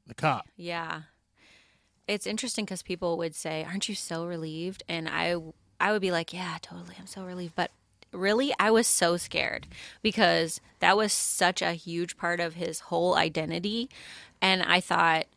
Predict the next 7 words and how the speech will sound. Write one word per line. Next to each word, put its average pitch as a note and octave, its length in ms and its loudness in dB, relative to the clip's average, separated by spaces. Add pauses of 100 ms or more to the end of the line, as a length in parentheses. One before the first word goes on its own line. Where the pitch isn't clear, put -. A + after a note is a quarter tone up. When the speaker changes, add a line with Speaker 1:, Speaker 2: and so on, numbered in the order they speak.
(440)
Speaker 2:
What G3 260 6
is G#3+ 140 2
he G#3 120 -2
going E3+ 340 -2
to - 140 -8
do - 540 -4 (360)
now? F3 560 -2